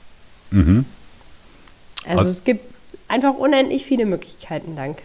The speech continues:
Speaker 2: zu sagen. Und
Speaker 1: Ja.
Speaker 2: je kreativer, desto schöner.
Speaker 1: Ja, äh, apropos Events, es gibt... Ähm, viele, äh, Aktivitäten rund um Aktionen, rund um den I Love Free Software Day. Äh, Bonnie hat gerade schon, äh,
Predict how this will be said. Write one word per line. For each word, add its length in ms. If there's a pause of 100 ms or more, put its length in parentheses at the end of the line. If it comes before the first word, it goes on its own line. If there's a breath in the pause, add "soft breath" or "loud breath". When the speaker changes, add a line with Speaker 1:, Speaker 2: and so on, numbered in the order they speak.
Speaker 2:
zu 180
sagen. 400
Und 120
Speaker 1:
Ja. 80
Speaker 2:
je 80
kreativer, 680
desto 320
schöner. 380 (920 loud breath)
Speaker 1:
Ja, 340 (260)
äh, 40
apropos 400
Events, 600
es 240
gibt... 580
Ähm, 680 (100)
viele, 720 (140)
äh, 840
Aktivitäten 1040
rund 340
um 220
Aktionen, 720
rund 260
um 200
den 260
I 140
Love 160
Free 240
Software 400
Day. 240 (560 loud breath)
Äh, 240
Bonnie 260
hat 200
gerade 420
schon, 680
äh, 260